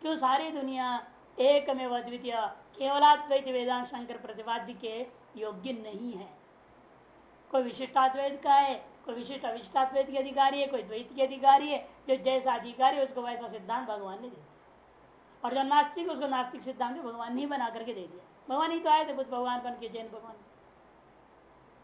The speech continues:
और जिनके भी अधिकारी, बिल्कुल सनातन धर्म के अधिकारी नहीं, उनके लिए जीसस बन गए उधर, उधर मोहम्मद बन गए,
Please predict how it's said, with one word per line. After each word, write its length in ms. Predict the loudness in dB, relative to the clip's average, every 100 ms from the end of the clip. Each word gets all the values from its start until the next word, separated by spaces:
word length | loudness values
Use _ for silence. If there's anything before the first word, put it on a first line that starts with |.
| -20 -20 -20 _ -2 6 8
और 140 | 8
जिनके 420 | 4 0 0 2
भी 60 | 2
अधिकारी, 360 | 2 4 6 4
बिल्कुल 240 | 2 -2
सनातन 400 | 6 6 6 4
धर्म 140 | 2
के 80 | 2
अधिकारी 420 | 2 6 6 6
नहीं, 140 | 2 0
उनके 240 | -2 0
लिए 100 | -2
जीसस 360 | -2 -10 -10 -6
बन 180 | -6 -4
गए 140 | -2
उधर, 220 | 0 0
उधर 180 | 0 -2
मोहम्मद 360 | -4 -6 -8 -4
बन 220 | -4 -4
गए, 200 | -6